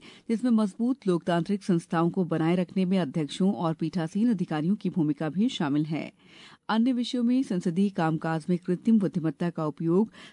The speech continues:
सांसदों पर सोशल मीडिया का प्रभाव, संसद की सार्वजनिक समझ को बढ़ाने के लिए अभिनव रणनीतियां और मतदान से परे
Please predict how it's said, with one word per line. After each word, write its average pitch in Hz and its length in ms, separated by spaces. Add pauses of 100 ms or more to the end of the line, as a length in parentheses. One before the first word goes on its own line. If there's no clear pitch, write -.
(140)
सांसदों 220 400
पर 254 240
सोशल 226 400
मीडिया 175 300
का 160 140
प्रभाव, 160 460 (400)
संसद 240 360
की 269 120
सार्वजनिक 196 500
समझ 170 300
को 170 140
बढ़ाने 156 440
के 196 140
लिए 202 280 (340)
अभिनव 220 380
रणनीतियां 180 640
और 165 320
मतदान 180 420
से 220 140
परे 156 300